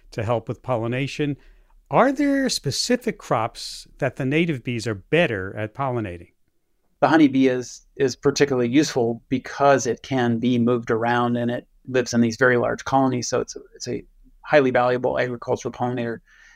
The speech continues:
Speaker 2: But, um, there are a number of crops for which, if we look at on the basis of an individual bee, um, the native bees are actually quite a bit better. Uh,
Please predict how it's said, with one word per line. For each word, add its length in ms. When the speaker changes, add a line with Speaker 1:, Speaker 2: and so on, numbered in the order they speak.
Speaker 2:
But, 240
um, 280
there 180
are 60
a 60
number 260
of 80
crops 420
for 180
which, 460
if 160
we 80
look 300
at 340
on 200
the 140
basis 540
of 180
an 100
individual 580
bee, 440
um, 380
the 100
native 300
bees 200
are 120
actually 360
quite 220
a 60
bit 160
better. 400
Uh, 240